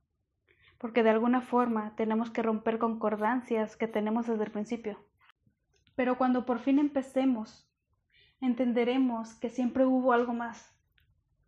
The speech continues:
Veremos el mundo de manera distinta. Nuestros temores no serán los mismos, porque sabrás que hay algo esperándote. Algo más allá de lo que realmente estás experimentando en este momento.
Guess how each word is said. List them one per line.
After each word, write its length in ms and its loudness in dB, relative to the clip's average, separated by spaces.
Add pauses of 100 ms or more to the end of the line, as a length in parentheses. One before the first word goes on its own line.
(340)
Veremos 340 0
el 100 4
mundo 420 2
de 100 -2
manera 360 -2
distinta. 760 -6 (760)
Nuestros 300 -6
temores 380 2
no 100 4
serán 280 -2
los 260 -6
mismos, 460 -2 (200)
porque 260 -4
sabrás 520 0
que 100 -2
hay 140 2
algo 200 0
esperándote. 680 -4 (1200)
Algo 320 2
más 300 -2
allá 460 -2 (220)
de 80 -2
lo 120 0
que 100 -2
realmente 680 -2
estás 240 -6
experimentando 840 0
en 100 -2
este 180 -10
momento. 400 -8